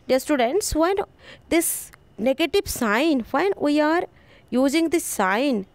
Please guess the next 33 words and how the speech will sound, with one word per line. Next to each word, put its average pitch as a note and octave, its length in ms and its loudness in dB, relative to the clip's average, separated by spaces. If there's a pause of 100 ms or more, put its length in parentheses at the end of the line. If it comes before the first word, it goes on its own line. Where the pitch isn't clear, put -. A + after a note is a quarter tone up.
(120)
negative, A#3 520 0
here E4+ 340 0
this D4 220 -4
is E4 160 0
the D#4 140 0
nega-, G#3+ 500 0 (480)
here D4+ 280 0
this C4+ 260 -4
is D4+ 100 -4
the D#4 80 0
subtraction, A#3 760 -2
here B3+ 300 0
this C4 240 -4
is D4 80 -2
the C#4+ 120 -2
negative G#3+ 440 -2
four. G#3 440 0 (600)
The F4 360 0 (280)
sign C#4+ 680 0 (580)
which - 260 0
we D#4 220 2
are E4+ 140 2 (180)
using B3 420 2 (100)
as B3 500 -2 (120)
negative, A#3+ 800 -2 (320)
the F4 320 0
same G4 420 2
sign B3 460 0
we D#4 160 2
are D#4+ 100 2
using B3+ 380 2
for A3+ 400 0 (320)
subtraction C4 760 -2